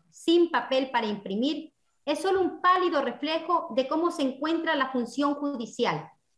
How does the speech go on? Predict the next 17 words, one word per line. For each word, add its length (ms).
Claro, 460
sin 160
dejar 400
de 100
lado 320
la 220
carente 460
implementación 840
de 60
una 220
política 500
pública 400
real 420
por 240
parte 340
del 120
Ejecutivo, 720